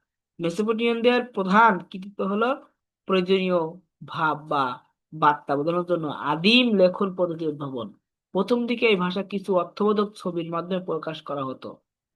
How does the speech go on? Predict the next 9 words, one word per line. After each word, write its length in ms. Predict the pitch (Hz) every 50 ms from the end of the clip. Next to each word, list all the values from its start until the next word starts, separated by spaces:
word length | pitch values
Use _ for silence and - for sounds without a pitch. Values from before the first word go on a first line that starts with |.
| _ _ _ _ _ _ -
চিত্রধর্মী 480 | - 175 170 180 175 170 175 170 170 170
এই 120 | 170 165 165
পদ্ধতিকে 460 | 160 156 160 160 180 185 180 208 226 247 269 311 302 - - _ _ _ -
বিজ্ঞানীরা 840 | 160 156 175 160 151 160 175 165 170 170 165 151 139 127 131 - _ _ _ _ _ _ _ _ _ _
পিক্টোগ্রাফি 840 | - 233 233 - - _ - 214 190 180 175 180 185 180 - 185 170
বলে 280 | 160 156 143 135 123
থাকতেন। 460 | 123 - 143 131 - _ - 123 113 104 - _ _ _ _ _ _ _ _ _ _ _ _ _ _ -
পিক্টোগ্রাফি 680 | 285 285 277 - - 285 277 226 233 247 247 247 269 262
কি? 400 | 269 - 254 226 190 165 -